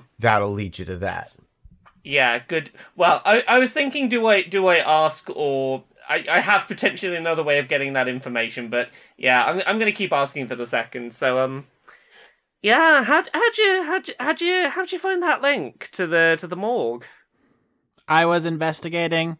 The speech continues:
Speaker 3: the mysterious murder of a coroner who was decapitated in a park.
Speaker 2: Oh, yeah? Yeah?
Speaker 3: Not only is Matilda gonna get busted, you're gonna get busted <laughs> if he
Speaker 2: Yeah,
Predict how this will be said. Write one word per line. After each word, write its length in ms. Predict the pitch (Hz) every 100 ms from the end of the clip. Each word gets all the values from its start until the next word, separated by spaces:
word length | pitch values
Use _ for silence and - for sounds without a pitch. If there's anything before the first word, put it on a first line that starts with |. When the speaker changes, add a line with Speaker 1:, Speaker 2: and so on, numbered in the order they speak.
| -
Speaker 3:
the 60 |
mysterious 720 | 156 160 - 170 160 165 156 160
murder 540 | 156 165 160 165 160 -
of 140 | 147 151
a 60 |
coroner 720 | 156 180 170 165 170 170 165 170
who 120 | 165
was 120 | 156
decapitated 720 | 160 - 160 - 185 170 165
in 140 | 165 160
a 60 | 151
park. 560 | 165 170 170 - - _ _ _ _ _ _ _ _ _ _ _ _ _ _
Speaker 2:
Oh, 160 | 214 233
yeah? 380 | 247 254 269 349 392 -
Yeah? 300 | 165 202 339 _ _ _ _ _ _ _ _ _ _ -
Speaker 3:
Not 180 | 165 170
only 260 | 165 170
is 140 | 160 139
Matilda 460 | 139 - 175 151
gonna 140 | 131 127
get 180 | 117 120
busted, 500 | 123 - 123 107 107
you're 200 | 147 143
gonna 180 | 127
get 200 | 113 113
busted 440 | 92 127 - 175 160
<laughs> 20 |
if 80 | -
he 180 | 147
Speaker 2:
Yeah, 80 | -